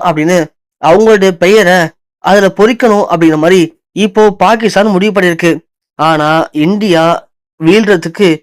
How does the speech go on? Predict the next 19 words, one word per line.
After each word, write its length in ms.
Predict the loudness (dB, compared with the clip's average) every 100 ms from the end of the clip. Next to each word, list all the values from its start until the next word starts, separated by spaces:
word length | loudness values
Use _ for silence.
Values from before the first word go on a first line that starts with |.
| _ _ _
இந்தியா 340 | -4 -2 0 2 2
ஒண்ணும் 240 | 0 0
அவ்வளவு 240 | 0 -2 0
சாதாரண 480 | 0 2 2 0 0
நாடு 220 | 0 -2 -2
கிடையாதுப்பா. 420 | -2 -2 0 -2 -2 -10 _ _ -4
So 100 | 0 2 2
ஏதோ 160 | 4 2
முதல் 300 | 2 0 0
மேட்ச் 240 | -2 -4 -2
கொஞ்சம் 280 | 0 2 2
அலட்சியத்தினால 580 | 0 -2 -4 -2 0 0 0 -4 _ _ _
இந்தியா 360 | -2 0 2 0
தோத்து 260 | 2 0 0
போயிருக்கலாம். 420 | -2 0 -2 -2 _ _ -4
ஆனா 320 | -2 0 0 -2 -2 -4
இந்த 180 | 0 0 0
மேட்ச்ல 280 | -2 -2 -2 0
கண்டிப்பா 520 | -2 0 -2 0 0